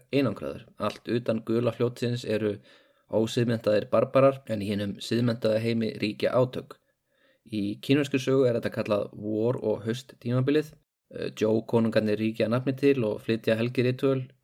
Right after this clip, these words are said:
meðan hertogar og furstar slást innbyrðis um hvaða hertogadæmi hafi yfirunduna, fái titilinn Wu Ba sem hefur verið þýtt á ensku sem hegemón. Við getum sagt kannski að það merki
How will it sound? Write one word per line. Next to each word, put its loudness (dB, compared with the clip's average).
meðan -2
hertogar 0
og -6
furstar -2
slást 0
innbyrðis -2
um -4
hvaða -2
hertogadæmi -2
hafi -8
yfirunduna, 0
fái 0
titilinn -2
Wu -4
Ba -2
sem -12
hefur -4
verið -4
þýtt -2
á 2
ensku -4
sem -8
hegemón. 0
Við -10
getum -10
sagt -4
kannski -4
að 4
það 0
merki -4